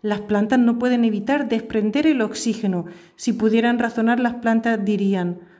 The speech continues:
"No podemos vivir sin absorber dióxido de carbono y desprender oxígeno". Serían que al hacerlo, únicamente estarían manteniendo su vida,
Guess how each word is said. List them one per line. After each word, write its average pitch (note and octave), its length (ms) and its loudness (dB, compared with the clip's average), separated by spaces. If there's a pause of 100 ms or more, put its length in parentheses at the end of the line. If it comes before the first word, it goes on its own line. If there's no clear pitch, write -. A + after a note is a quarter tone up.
(100)
"No G#3 240 0
podemos B3+ 440 2
vivir G#3+ 360 2
sin A#3 200 -2
absorber G#3+ 680 -2
dióxido G#3+ 520 -2
de G3+ 140 -2
carbono G#3 440 0
y A#3 40 2
desprender G#3+ 500 -2
oxígeno". G3 680 -4 (400)
Serían A3+ 480 2
que A#3 100 -2
al G3 100 0
hacerlo, C#4 800 0 (400)
únicamente B3+ 760 2
estarían A#3 460 -2
manteniendo A3 520 0
su A3 160 -4
vida, F3+ 360 -2